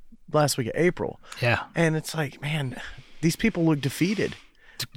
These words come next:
Speaker 2: They are.
Speaker 1: Yeah.
Speaker 2: Man, we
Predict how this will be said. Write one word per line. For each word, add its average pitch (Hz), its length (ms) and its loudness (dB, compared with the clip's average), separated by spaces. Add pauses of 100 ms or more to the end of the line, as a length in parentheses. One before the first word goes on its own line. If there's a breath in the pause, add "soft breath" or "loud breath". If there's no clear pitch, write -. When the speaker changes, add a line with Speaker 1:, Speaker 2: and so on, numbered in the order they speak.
(300)
Speaker 2:
They 165 160 6
are. 240 500 10 (160)
Speaker 1:
Yeah. 143 400 2
Speaker 2:
Man, 226 460 10 (1400)
we 190 260 8